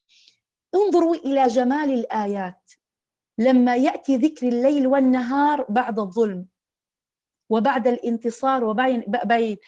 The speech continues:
ظالم ومظلوم. يلا انظروا لجمال الآيات. في الآية الواحدة بعد الستون:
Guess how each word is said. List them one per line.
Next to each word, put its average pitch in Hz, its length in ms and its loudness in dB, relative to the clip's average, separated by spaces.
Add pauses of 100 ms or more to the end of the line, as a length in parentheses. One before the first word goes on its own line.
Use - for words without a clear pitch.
(260)
ظالم 381 520 4
ومظلوم. 220 800 -2 (760)
يلا 180 380 -4
انظروا 285 320 2
لجمال 208 400 -4
الآيات. 180 580 -12 (640)
في - 80 -4
الآية 320 420 0
الواحدة 277 520 -2
بعد 233 240 -4
الستون: 220 680 -6